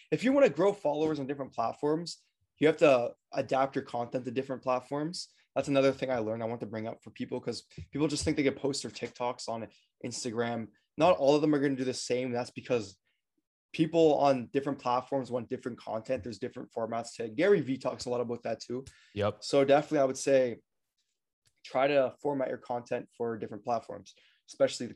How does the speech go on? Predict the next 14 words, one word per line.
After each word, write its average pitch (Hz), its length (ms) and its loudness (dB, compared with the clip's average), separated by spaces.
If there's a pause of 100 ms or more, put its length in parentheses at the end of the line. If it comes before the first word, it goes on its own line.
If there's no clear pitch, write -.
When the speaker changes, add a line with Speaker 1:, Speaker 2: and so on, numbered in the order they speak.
(160)
Speaker 1:
YouTube 123 300 -6
transitioning 117 720 -6
from 120 100 -12
that 113 140 -2
to - 80 -20
TikTok. 120 460 -8 (540)
Anyway, 147 300 4
yeah, 139 200 6
I 127 80 4
have 135 220 2
a 139 40 2
YouTube 147 300 -4
channel 170 440 0 (300)
where 143 420 4